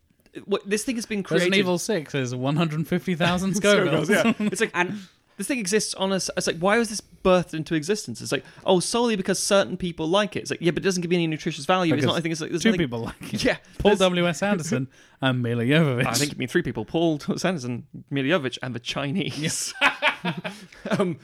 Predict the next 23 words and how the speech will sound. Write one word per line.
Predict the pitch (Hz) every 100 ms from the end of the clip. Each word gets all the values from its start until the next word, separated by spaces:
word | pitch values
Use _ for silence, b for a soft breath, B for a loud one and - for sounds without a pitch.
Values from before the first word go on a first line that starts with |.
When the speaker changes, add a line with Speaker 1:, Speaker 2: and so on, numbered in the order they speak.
| b _
Speaker 1:
but | 180 151 139
effectively | - 185 175 143 156
speaking | - 160 139 143
Speaker 2:
You | 147
mean | 160 147 143 - -
one | 127 135 143
billion | 139 147 135 131
and | 127 -
two | 170
people? | 156 - 175 165 220
Speaker 1:
<laughs> |
Effectively. | - 139 - 147 117 127 120 240 185 B _
That's | - 135
a | 110
big | 123 117
market | 127 117 -
in |
China | 123 120
Speaker 2:
Yeah, | 123
Speaker 1:
for | 123
this. | 117
Speaker 2:
yeah. | 104 - - 151
Speaker 1:
Um, | 160 160